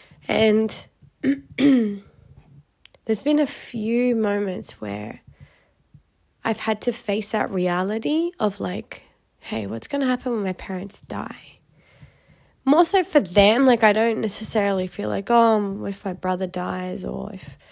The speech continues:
something ha-, were to happen to my niece and nephews," or even to my daughters. Like, I don't even think about them. I think of my parents. And then,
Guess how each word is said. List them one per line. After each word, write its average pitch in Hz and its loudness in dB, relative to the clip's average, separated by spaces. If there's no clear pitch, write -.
something 190 -8
ha-, 180 -6
were 185 -2
to 180 -2
happen 185 -2
to 185 0
my 190 -2
niece 190 -2
and 196 -4
nephews," 196 -2
or 202 0
even 302 2
to - -4
my 208 2
daughters. 175 -2
Like, - -10
I 208 2
don't 262 6
even 240 2
think 208 0
about 196 -4
them. 196 0
I 202 -6
think 202 -6
of 214 -4
my 185 0
parents. 202 -2
And 202 0
then, 180 0